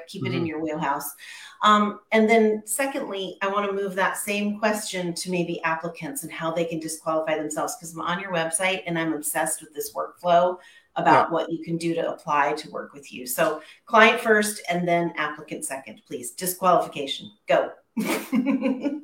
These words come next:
Speaker 2: Okay, Cli-, client disqualification, I currently leave that to my office, honestly. Um,
Speaker 1: Okay.
Speaker 2: and they do it based on where our existing accounts are. I mean, we have a
Speaker 1: Sure.
Speaker 2: map on our page, um, in terms of where we work.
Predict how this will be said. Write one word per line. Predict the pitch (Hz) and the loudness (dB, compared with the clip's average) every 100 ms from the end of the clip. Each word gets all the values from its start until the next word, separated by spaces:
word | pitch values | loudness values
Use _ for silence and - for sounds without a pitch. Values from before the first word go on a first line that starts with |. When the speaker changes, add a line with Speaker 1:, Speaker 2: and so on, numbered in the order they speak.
| - | -4
Speaker 2:
Okay, | 151 - 135 135 135 | -4 4 6 4 2
Cli-, | 180 185 - - | 6 6 4 -4
client | 175 190 247 | 6 8 6
disqualification, | 220 - 185 170 147 147 151 139 139 | 0 2 6 6 4 0 0 0 2
I | 135 | 2
currently | 135 160 156 147 135 120 - | 2 0 2 0 -2 -6 -4
leave | 131 139 | 0 4
that | 135 120 - | 6 6 2
to | |
my | 127 117 | 2 4
office, | 110 120 117 139 - | 6 4 4 -2 0
honestly. | 139 139 - 147 147 139 _ _ _ _ | 0 0 0 0 0 -2 _ _ _ _
Um, | 139 123 113 110 | 6 8 8 4
Speaker 1:
Okay. | 175 - | -6 -4
Speaker 2:
and | 139 127 | -2 0
they | 131 131 | 2 4
do | 139 | 6
it | 131 | 6
based | 120 127 - | 4 2 4
on | 123 120 120 | 6 6 6
where | 120 | 6
our | 120 117 | 6 4
existing | 113 117 - 113 | -2 -8 -4 -4
accounts | 107 120 120 - | 0 0 0 4
are. | 117 117 117 - | 6 6 4 -2
I | |
mean, | 135 131 | -4 -2
we | 135 | 4
have | 151 143 | 6 6
a | |
Speaker 1:
Sure. | 131 | 6
Speaker 2:
map | 120 123 123 123 | 6 6 4 2
on | 120 | -2
our | 117 | -2
page, | 127 127 127 120 - - | -2 -2 -2 -6 -16 -8
um, | 127 117 110 104 104 _ _ _ _ _ | -2 2 2 0 -6 _ _ _ _ _
in | 123 | -4
terms | 143 131 | 0 0
of | 127 | 2
where | 123 | 2
we | 117 | 4
work. | 110 117 143 - | 2 4 4 0